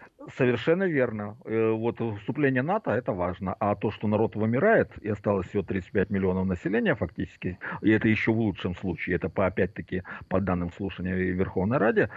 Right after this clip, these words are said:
это их не интересует. Вот Украина должна быть нато. А что останется в стране половина или треть народа по сравнению с тем, что было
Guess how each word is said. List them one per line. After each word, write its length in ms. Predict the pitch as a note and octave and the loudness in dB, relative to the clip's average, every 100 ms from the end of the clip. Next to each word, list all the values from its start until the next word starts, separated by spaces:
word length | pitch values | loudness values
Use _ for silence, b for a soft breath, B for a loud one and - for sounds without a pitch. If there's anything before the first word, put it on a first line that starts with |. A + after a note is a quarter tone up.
| B | B
это 300 | B E3+ - | B 2 2
их 240 | - C3 C#3+ | -2 -2 -4
не 100 | C3+ | -6
интересует. 420 | A2+ - - F#2 | -6 -8 -6 -6
Вот 140 | E2 | -4
Украина 340 | G2+ F#3 B3+ A#3 | 0 2 4 4
должна 280 | C#3+ B2 E3+ | 2 2 -2
быть 200 | D#3+ - | -2 -6
нато. 320 | E2 D#2 F#2 | -8 -6 -4
А 100 | A2 | -4
что 760 | - - D#3 C3 A#2 A2+ A2 G#2+ | -4 -2 0 2 2 2 2 2
останется 480 | G#2+ - A#2 G2+ G#2+ | 2 2 0 0 -4
в 40 | |
стране 300 | - G#2 G#2+ | -6 -2 0
половина 460 | F#2+ G#2+ G#2+ G2+ F#2+ | 2 2 2 2 0
или 160 | F#2+ | 0
треть 280 | F#2 G#2 F#2+ | 0 -2 0
народа 340 | G2+ F#2 F2 F2+ | 0 0 -2 -2
по 120 | F#2 | -4
сравнению 420 | F#2+ F2+ F#2+ F#2 | -2 0 0 -2
с 40 | |
тем, 200 | - F2+ | -2 -4
что 160 | F2+ G2 | -2 -2
было 260 | F#2 F2+ | 2 2